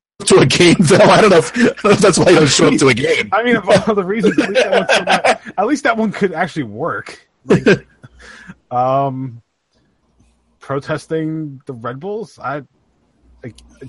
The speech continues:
Speaker 2: it's Friday night. Obviously, that's a, the, you already talked about that one. Um,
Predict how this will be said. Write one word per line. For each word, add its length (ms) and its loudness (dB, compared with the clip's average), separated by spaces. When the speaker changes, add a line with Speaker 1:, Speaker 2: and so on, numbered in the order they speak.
Speaker 2:
it's 180 -10
Friday 340 -8
night. 200 -6
Obviously, 320 -4
that's 180 -10
a, 120 -14
the, 180 -16
you 160 -12
already 160 -8
talked 160 -8
about 140 -14
that 180 -6
one. 320 -10
Um, 280 -2